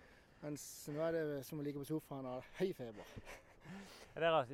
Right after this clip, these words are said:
Speaker 2: det gjør vondt siste tredve førti meteren, da
Speaker 1: Mm.
Speaker 2: kjenner at du må ta i.
Speaker 1: Mm.
Speaker 2: Og så jogger du ned bakken igjen, og når du, vi snur jo bare umiddelbart.
Speaker 1: Ja.
Speaker 2: Bruker cirka,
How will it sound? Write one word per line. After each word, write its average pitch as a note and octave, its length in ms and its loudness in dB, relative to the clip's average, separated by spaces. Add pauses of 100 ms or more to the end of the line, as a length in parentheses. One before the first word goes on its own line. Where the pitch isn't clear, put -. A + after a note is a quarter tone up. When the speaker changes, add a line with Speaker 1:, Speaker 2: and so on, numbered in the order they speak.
Speaker 2:
det C#3 100 2
gjør D#3+ 140 6
vondt D#3 320 0
siste C#3+ 480 0
tredve B2 260 2
førti B2+ 240 2
meteren, A2+ 380 6
da C3 160 12
Speaker 1:
Mm. - 240 6 (560)
Speaker 2:
kjenner B2+ 260 6
at - 80 8
du C3 60 10
må A#2 80 10
ta A#2+ 260 12
i. C#3+ 80 10 (440)
Speaker 1:
Mm. C3 180 -2 (420)
Speaker 2:
Og C#3 100 -2
så D3 120 0
jogger B2+ 260 0
du C3 80 -2
ned A#2 180 4
bakken A#2 280 4
igjen, D3+ 180 6
og B2+ 120 2
når A#2 160 2
du, A#2 60 0 (220)
vi C#3+ 80 0
snur D3+ 220 2
jo D#3+ 80 6
bare B2 180 10
umiddelbart. A#2 460 6
Speaker 1:
Ja. F#2 120 2 (680)
Speaker 2:
Bruker B2+ 180 0
cirka, A2 600 2